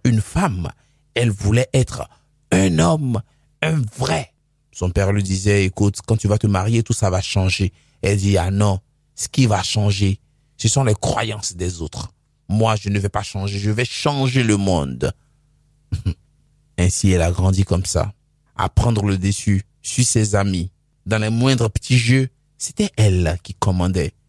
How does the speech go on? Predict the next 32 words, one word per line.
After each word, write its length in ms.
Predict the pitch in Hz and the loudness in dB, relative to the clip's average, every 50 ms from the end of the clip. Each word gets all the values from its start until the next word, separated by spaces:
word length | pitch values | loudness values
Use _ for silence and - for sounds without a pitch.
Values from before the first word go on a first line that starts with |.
| _ _ _ _ _ _ - | _ _ _ _ _ _ -2
Dans 160 | 101 110 113 | 0 0 2
les 100 | 110 110 | 0 0
bandes 360 | 110 101 127 139 139 120 120 | -2 0 0 0 0 0 0
de 100 | 110 117 | 0 0
petits 260 | - - 113 - 120 | 0 0 0 0 0
garçons, 480 | 104 113 110 104 104 - - 135 135 - - _ _ _ | 0 0 0 0 -2 -2 0 2 2 0 -2 _ _ _
même 200 | 139 151 190 190 | 2 2 4 4
les 160 | 156 127 117 | 2 2 2
garçons 520 | 101 113 107 98 - - - - 127 117 - _ _ _ - | 2 0 -2 -2 -2 -2 -2 0 0 0 0 _ _ _ 2
lui 260 | 110 123 143 143 127 | 4 6 6 6 6
obéissaient. 720 | 110 95 87 82 92 90 87 95 - - - 87 73 - - _ _ _ _ _ _ _ _ _ _ _ - | 4 2 0 -4 -4 -4 -4 -4 -4 -2 -2 -2 -2 -2 -6 _ _ _ _ _ _ _ _ _ _ _ -2
Elle 120 | 117 127 127 | 0 0 2
avait 160 | 123 120 127 | 0 0 -2
ce 140 | - - 110 | -2 -4 -4
petit 240 | - - - 131 | -6 -4 -4 -4
côté 440 | - - - 120 110 - 127 120 117 | -4 -2 0 0 0 2 2 2 0
garçon 920 | 104 107 117 107 - 80 - - - 123 120 117 117 117 117 113 117 117 113 | 0 0 0 0 0 0 0 0 2 2 2 2 2 2 2 2 2 2 2
manqué. 640 | 113 107 107 110 110 - - 117 110 110 107 110 - _ _ _ _ _ _ _ _ _ _ - | 2 2 2 2 0 0 0 2 2 4 2 2 -2 _ _ _ _ _ _ _ _ _ _ -2
Et 100 | 98 - | -2 0
comme 220 | - 110 110 104 | 0 0 2 2
on 100 | 101 101 | 0 0
dit, 240 | 98 104 110 107 104 | 0 0 2 2 2
on 80 | 98 | 2
l'appelait 640 | 92 90 - - 98 98 104 104 104 104 101 101 113 - _ _ _ _ _ _ | 0 0 0 0 0 2 2 2 2 2 0 -2 -4 -6 _ _ _ _ _ _
dans 100 | - 107 | 0 0
son 160 | 101 - 107 98 | 2 2 2 2
village, 580 | 98 98 92 98 101 101 101 101 95 - - _ _ _ _ _ _ _ - | 4 4 4 4 4 4 4 2 0 -2 -10 _ _ _ _ _ _ _ -2
la 260 | - 90 87 90 90 | 0 2 2 2 0
garçonne. 1000 | 87 85 - 90 92 85 - - - - - - 104 95 87 82 85 80 71 - - _ _ _ _ _ _ _ | -2 -4 -4 -4 -4 -4 -4 -6 -8 -4 0 0 2 2 0 -2 -6 -10 -12 -14 -16 _ _ _ _ _ _ _
De 180 | - 76 98 95 | -8 -4 -2 0
l'autre 540 | 95 98 113 165 208 226 214 - - - - - | 2 2 4 4 2 2 0 -4 -8 -14 -12 -4
côté 460 | - - 104 101 - - 95 85 78 | 0 0 0 0 -2 -4 -8 -8 -8